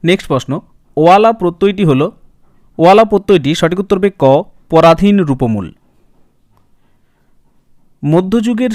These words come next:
সন্তগণ নামে পরিচিত বিরাটাকার ভিত্তি চিত্রটির স্রষ্টা হলেন, সঠিক উত্তর হবে খ, বিনোদ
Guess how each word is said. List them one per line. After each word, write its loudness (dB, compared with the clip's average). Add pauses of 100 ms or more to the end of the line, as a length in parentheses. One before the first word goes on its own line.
সন্তগণ -2
নামে -2 (140)
পরিচিত -4 (480)
বিরাটাকার 2 (180)
ভিত্তি -6 (120)
চিত্রটির -4 (120)
স্রষ্টা -2
হলেন, -2 (520)
সঠিক -2
উত্তর -2
হবে -2 (140)
খ, -18 (540)
বিনোদ 0